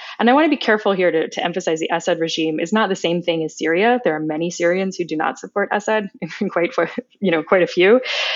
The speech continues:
And, um, it's really been, you know, the Assads came to power in around nineteen seventy and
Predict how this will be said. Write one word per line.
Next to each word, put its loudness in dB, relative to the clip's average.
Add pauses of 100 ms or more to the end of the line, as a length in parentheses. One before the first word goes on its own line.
(280)
And, 8
um, 6
it's 2
really 6
been, 4
you 0
know, 2 (160)
the 2 (100)
Assads 2
came 0
to -2
power 2
in 0
around 0
nineteen -4
seventy -2
and -4